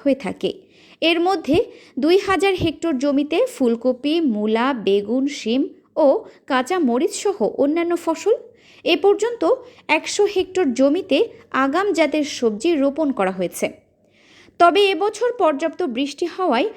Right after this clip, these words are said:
আগাম জাতের সবজি চাষে কিছুটা বিলম্ব হচ্ছে। তবে উৎপাদন বাড়লে বাজার স্বাভাবিক হবে। কৃষি বিভাগ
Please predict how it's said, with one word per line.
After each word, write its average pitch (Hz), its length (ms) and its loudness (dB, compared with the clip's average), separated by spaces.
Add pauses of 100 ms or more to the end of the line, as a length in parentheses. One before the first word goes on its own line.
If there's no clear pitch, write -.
(140)
আগাম 330 420 0
জাতের 359 320 0
সবজি 277 440 -2
চাষে 269 460 0
কিছুটা 320 640 -2
বিলম্ব 285 440 0
হচ্ছে। 190 380 -2 (460)
তবে 220 240 2 (340)
উৎপাদন 339 520 -2 (100)
বাড়লে 214 480 0 (300)
বাজার 294 400 4
স্বাভাবিক 320 520 -2
হবে। 196 260 -2 (540)
কৃষি 359 260 4
বিভাগ 359 340 0